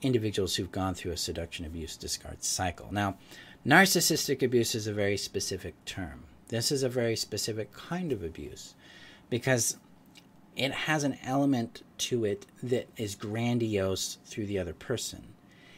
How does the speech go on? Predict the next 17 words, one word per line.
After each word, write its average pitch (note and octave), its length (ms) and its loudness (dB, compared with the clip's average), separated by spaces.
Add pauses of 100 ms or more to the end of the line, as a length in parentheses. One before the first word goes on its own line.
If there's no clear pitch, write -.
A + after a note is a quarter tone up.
(120)
It B2+ 160 4
is A#2+ 260 2
the A2+ 360 0
other C3+ 260 2
person A#2+ 720 -2
absorbing A2+ 1200 4
you. F2 340 -4
You A#2+ 340 2
are G2+ 200 0
an G2 220 -4
object C#3 640 -4
to G2+ 120 -10
them. D#2+ 300 -10
You A2 200 -2
are A#2 60 0
the A2+ 180 -2
cookie G2 720 -8